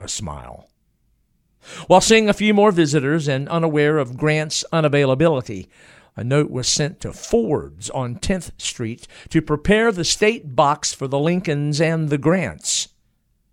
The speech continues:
That message arrived at ten thirty and certainly pleased business manager James R. Ford. You see, Good Friday attendances were usually small,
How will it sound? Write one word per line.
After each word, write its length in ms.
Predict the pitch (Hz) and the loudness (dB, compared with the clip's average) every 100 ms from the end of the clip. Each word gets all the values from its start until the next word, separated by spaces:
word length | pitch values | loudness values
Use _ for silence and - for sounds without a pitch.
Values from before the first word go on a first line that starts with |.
| _ _ | _ _
That 180 | - 101 | -14 -10
message 380 | 123 127 131 117 | -8 -6 -6 -4
arrived 400 | 139 135 139 143 | 0 0 0 -2
at 120 | - | -8
ten 240 | - 156 160 | -6 -4 -4
thirty 400 | 143 82 78 _ _ _ _ _ _ | -4 -6 -10 _ _ _ _ _ _
and 180 | - 87 | -14 -8
certainly 500 | - 160 - 131 117 | -2 -2 -2 -4 -6
pleased 760 | - 208 226 196 113 92 101 110 | -4 -2 -2 -2 -4 -8 -8 -2
business 520 | 156 117 127 113 - | -2 -2 -6 -8 -6
manager 500 | 139 131 123 104 110 | -4 -4 -6 -8 -10
James 500 | 110 143 131 117 107 | -4 -4 -4 -6 -8
R. 340 | - 131 101 | -4 -4 -6
Ford. 680 | - - 139 104 64 64 - _ _ _ _ _ _ _ _ _ - - - | -10 -8 -6 -8 -14 -20 -20 _ _ _ _ _ _ _ _ _ -20 -20 -2
You 100 | 165 | 2
see, 240 | 185 165 - - - | 4 2 -2 -16 4
Good 200 | 220 170 | 6 6
Friday 400 | - 190 180 151 | 6 6 6 4
attendances 720 | 139 196 185 160 131 151 127 | 2 2 2 2 0 -2 0
were 100 | 147 | 0
usually 500 | 156 180 147 131 113 | 2 2 2 0 -2
small, 760 | - - 185 208 156 73 67 | -4 -2 0 2 0 -4 -10